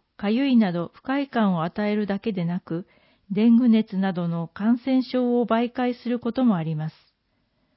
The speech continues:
蚊が媒介する感染症は、海外、特に熱帯や亜熱帯で多く発生しますが、国内での感染報告もあり、普段から注意が必要です。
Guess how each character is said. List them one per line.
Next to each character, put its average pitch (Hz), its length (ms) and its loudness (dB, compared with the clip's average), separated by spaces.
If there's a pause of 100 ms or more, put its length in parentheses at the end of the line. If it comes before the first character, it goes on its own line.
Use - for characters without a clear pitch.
(240)
蚊 233 160 -6
が 254 140 0
媒 254 240 0
介 269 240 0
す - 120 -8
る 247 120 -2
感 240 260 2
染 226 280 2
症 220 340 0
は、 214 240 -2 (260)
海 262 320 0
外、 156 300 -6 (600)
特 240 260 -2
に 175 180 0
熱 175 180 -4 (140)
帯 208 200 -2
や 202 220 -4
亜 180 140 -2
熱 233 200 2 (140)
帯 156 320 -8
で 180 240 -8 (320)
多 254 220 2
く - 100 -12
発 185 300 -6
生 202 160 0
し 202 160 -4
ま 202 120 0
す - 140 -8
が、 165 220 -8 (400)
国 247 280 0
内 226 220 6
で 180 120 0
の 165 120 -2
感 208 280 0
染 247 240 2
報 247 260 0
告 180 260 -4
も 170 140 -2
あ 185 120 -2
り、 160 220 -6 (180)
普 - 160 -6
段 208 260 2
か 180 120 -4
ら 151 140 -4
注 233 260 -2
意 208 140 2
が 170 100 -6
必 - 300 -10
要 170 240 -2
で 160 140 -8
す。 - 40 -20